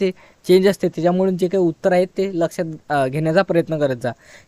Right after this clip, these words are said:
की पर्यावरण संरक्षण कायदा कोणत्या वर्षी पारित करण्यात आला, तर त्याचे उत्तर आहे एकोणीसशे शहाऐंशी. तसेच पर्यावरणावर परिणाम करणारा जो काही नैसर्गिक घटक आहे तो कोणता आहे, तर त्याचे उत्तर आहे ज्वालामुखी. तसेच पर्यावरणावर परिणाम करणारे मानवनिर्मित घटक कोणते,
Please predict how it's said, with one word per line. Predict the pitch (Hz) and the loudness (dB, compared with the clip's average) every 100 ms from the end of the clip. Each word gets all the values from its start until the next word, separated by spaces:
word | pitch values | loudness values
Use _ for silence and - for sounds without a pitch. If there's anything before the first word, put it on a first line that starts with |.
| - | -6
की | |
पर्यावरण | 196 208 202 208 220 | 6 10 10 10 6
संरक्षण | 220 190 190 - 208 | 4 6 6 4 2
कायदा | 185 185 | 4 4
कोणत्या | 196 190 175 196 | 4 2 2 2
वर्षी | 185 | 4
पारित | 196 185 185 | 4 4 2
करण्यात | 190 185 185 | 0 0 0
आला, | 180 196 | 0 0
तर | 202 | -2
त्याचे | 175 165 | -4 -4
उत्तर | 160 - | -4 -2
आहे | 190 | -2
एकोणीसशे | 135 139 160 151 240 330 | -2 -4 -4 -4 -6 -8
शहाऐंशी. | - - 143 135 - 117 - - - - _ - - _ _ _ _ | -6 -2 -2 -4 -10 -14 -14 -16 -16 -20 _ -20 -20 _ _ _ _
तसेच | 170 175 233 - _ _ _ - - _ - | 0 2 0 -4 _ _ _ -20 -20 _ 0
पर्यावरणावर | 170 202 240 233 240 | 4 6 6 6 4
परिणाम | 233 196 190 202 214 | 4 2 2 0 0
करणारा | 208 190 190 190 185 147 | 2 2 2 2 2 0
जो | 156 | -4
काही | 190 | -4
नैसर्गिक | 180 170 170 185 | -2 -2 -4 -2
घटक | 165 170 185 | -2 0 0
आहे | 185 | 0
तो | 175 | -2
कोणता | 170 160 175 | -4 -4 -2
आहे, | 208 | -2
तर | 185 | -4
त्याचे | 156 151 | -6 -8
उत्तर | 151 - | -8 0
आहे | 185 | 0
ज्वालामुखी. | 143 139 143 160 - 233 - _ _ _ _ _ _ _ | 0 -2 -2 -4 -6 -12 -16 _ _ _ _ _ _ _
तसेच | 180 214 233 | -2 0 2
पर्यावरणावर | - 190 196 214 208 226 | 4 8 8 8 8 6
परिणाम | 202 190 185 202 | 4 2 2 0
करणारे | 196 196 190 202 | 0 0 2 0
मानवनिर्मित | 190 180 190 190 196 | 0 -2 -2 -4 -4
घटक | 180 165 190 | -4 -2 -2
कोणते, | 185 180 175 | -2 -4 -2